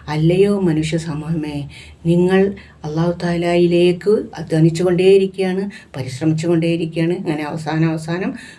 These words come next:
ഒരു ദിവസം നിങ്ങൾ അല്ലാഹു തആലയെ കണ്ടുമുട്ടും. കണ്ടുമുട്ടും എന്ന് പറഞ്ഞാൽ അത് അല്ലാഹു തആല നമുക്ക് മരണം വിധിക്കും എന്നർത്ഥം. അപ്പം നമ്മളൊരു നിമിഷം ആലോചിക്കണം,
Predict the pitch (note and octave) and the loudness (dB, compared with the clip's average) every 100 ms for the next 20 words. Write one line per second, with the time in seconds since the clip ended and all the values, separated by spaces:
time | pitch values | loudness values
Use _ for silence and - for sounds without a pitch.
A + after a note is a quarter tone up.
0 | - B3+ A#3+ F#3 F3 D#3+ E3 E3 D3+ D3+ | -4 -2 0 0 0 0 2 2 2 -2
1 | D3+ D3 C#3+ D3 D3+ D3+ D#3+ E3 F#3 F3+ | -8 -10 -10 -10 -10 -6 -6 -4 -2 0
2 | F#3+ E3 - - - - - - - - | 0 0 -4 -10 -18 -20 -20 -20 -20 -14
3 | - C#3+ D#3+ D#3+ E3 E3+ E3 D#3+ D#3+ D3 | -8 0 2 2 2 2 0 0 -2 -2
4 | D#3 F3 - - C#3 C#3+ D3 D#3 D#3 D3+ | -4 -4 -6 -10 -8 -6 -6 -4 -4 -6
5 | D3 E3 D#3+ - C3+ C#3 C3+ D#3 C#3+ C#3 | -6 -6 -8 -10 -6 -6 -4 -4 -4 -4
6 | C#3+ D#3 - - - - - E3 E3 E3 | -4 -4 -6 -8 -16 -20 -2 0 0 -4
7 | - D#3+ D#3 D#3+ D3 D3+ - - - - | -6 -2 -2 -2 -6 -8 -12 -14 -16 -18
8 | - - _ _ _ _ A3 A3+ G#3+ G#3 | -20 -20 _ _ _ _ -10 -6 -4 -2
9 | G#3 F3+ F3+ F3 D3 C3+ C3 C#3 C#3+ | 0 0 -2 -2 -2 -2 -4 -6 -10